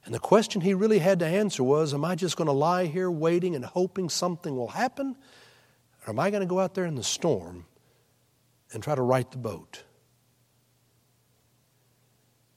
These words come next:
He left Bermuda and he came home. And when he came home, he wrote to his son,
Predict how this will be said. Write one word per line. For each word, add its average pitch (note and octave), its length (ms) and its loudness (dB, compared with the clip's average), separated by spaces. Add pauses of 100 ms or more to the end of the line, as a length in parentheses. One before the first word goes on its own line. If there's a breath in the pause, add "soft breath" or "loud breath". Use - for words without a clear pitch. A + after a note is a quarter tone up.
(760)
He F3+ 40 4
left G3 200 4
Bermuda F#3 360 4
and A#2 80 2
he G#2+ 60 -6
came C#3+ 280 -4
home. F#2+ 440 -6 (1400)
And - 80 -6
when D#3+ 100 2
he D3+ 60 4
came A#3+ 340 -6
home, D3 360 2 (680 soft breath)
he D#3+ 140 -4
wrote D#3 260 2
to D#3+ 120 -4
his C#3 100 0
son, A2 420 2